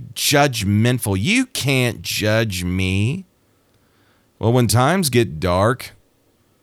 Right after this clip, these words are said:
and when things are really bad, believe me, you need somebody to stand up and say, "You're wrong.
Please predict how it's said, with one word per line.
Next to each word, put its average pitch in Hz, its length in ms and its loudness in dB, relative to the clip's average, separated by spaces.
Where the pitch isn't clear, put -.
and 98 100 2
when 101 100 4
things 113 360 0
are 98 100 2
really 110 260 2
bad, 104 520 0
believe 131 240 4
me, 113 80 4
you 120 200 2
need 151 260 2
somebody 90 480 0
to 78 100 -4
stand 90 300 0
up 73 100 -6
and 80 100 -6
say, 82 260 0
"You're 78 220 -4
wrong. 76 960 -2